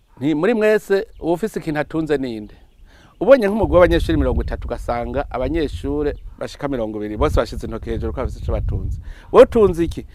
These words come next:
"Urukwavu." "Wowe utunze iki?" "Impene." "Wowe utunze iki?" "Inkoko." "Wowe utunze iki?" "Imbeba." Hari n'uwaciye avuga ati, "Je mfise imbeba." Mukabona ni umwana wo mu wa gatatu, mu wa kane.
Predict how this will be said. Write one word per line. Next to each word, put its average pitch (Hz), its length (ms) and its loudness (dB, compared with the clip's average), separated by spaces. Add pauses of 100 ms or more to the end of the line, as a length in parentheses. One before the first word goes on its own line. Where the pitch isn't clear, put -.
(140)
"Urukwavu." 170 640 6
"Wowe 196 120 6
utunze 208 300 0
iki?" 165 160 -4
"Impene." 202 520 2
"Wowe 214 240 6
utunze 214 320 0
iki?" 180 180 -4
"Inkoko." 214 540 4
"Wowe 196 120 4
utunze 208 340 2
iki?" 190 140 -8
"Imbeba." 240 480 4 (380)
Hari 208 180 4
n'uwaciye 240 380 4
avuga 214 180 2
ati, 170 140 -2
"Je 214 200 4
mfise 233 240 0
imbeba." 165 300 -2 (360)
Mukabona 220 420 6
ni 180 60 2
umwana 196 280 4
wo 190 60 6
mu 165 100 -2
wa 147 80 0
gatatu, 170 440 -2
mu 131 120 -6
wa 127 60 -4
kane. 123 260 -10